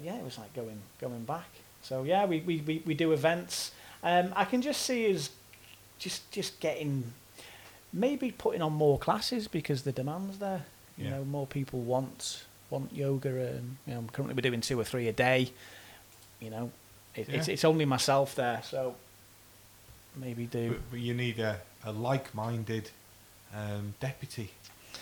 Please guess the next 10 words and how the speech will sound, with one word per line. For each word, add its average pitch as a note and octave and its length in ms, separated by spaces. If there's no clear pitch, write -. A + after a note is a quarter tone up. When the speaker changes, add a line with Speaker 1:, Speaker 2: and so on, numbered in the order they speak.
Speaker 2:
Yeah. G#2 120
Speaker 1:
She's C#3+ 200
Speaker 2:
I'm, C3+ 40
Speaker 1:
at D3 120
home E3+ 180
with D3+ 80
the C#3+ 80
hammer. E3+ 320
Speaker 2:
Yeah. A#2 200
<laughs> G3 520